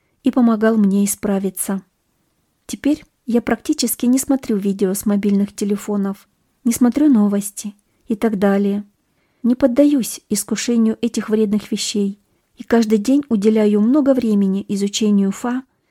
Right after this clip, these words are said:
и отправлению праведных мыслей.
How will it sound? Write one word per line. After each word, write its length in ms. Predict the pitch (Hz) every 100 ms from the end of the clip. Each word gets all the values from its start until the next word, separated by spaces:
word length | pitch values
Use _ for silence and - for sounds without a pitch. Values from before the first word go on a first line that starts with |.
| _ -
и 100 | 208
отправлению 920 | 202 - 202 214 247 240 226 220 226
праведных 540 | - 208 208 208 208 -
мыслей. 520 | 202 202 208 202